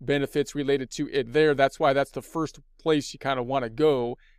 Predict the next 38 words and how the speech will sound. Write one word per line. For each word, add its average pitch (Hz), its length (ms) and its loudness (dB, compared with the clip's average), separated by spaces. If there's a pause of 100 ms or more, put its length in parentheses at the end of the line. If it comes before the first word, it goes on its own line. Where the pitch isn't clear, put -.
(120)
And 139 220 -4
then 220 240 6
if 170 100 -2
you 160 80 -6
don't 226 380 0
have 180 200 0
access 147 420 -2
to 143 160 -4
that, 139 280 4
and 175 340 -2
or 170 220 2
if 160 100 -6
you 151 120 -8
can 165 320 -6
also 190 420 -2
put - 260 -4
money 156 240 -2
into 156 440 -6
an 139 120 -6
ira, 156 380 0
depending 156 600 -6
on 151 380 -4 (340)
your, 143 220 2 (200)
your 156 160 -4
financial 151 500 -2
situation, 143 920 -2 (260)
you 156 100 -6
might 165 200 4
also 160 340 0
wanna 151 220 -2
put 165 200 -6
money 147 300 -4
into 143 340 -8
the 127 160 -8
ira. 131 440 -4 (320)
Now, 139 200 6
the 151 240 -2
ira, 185 460 2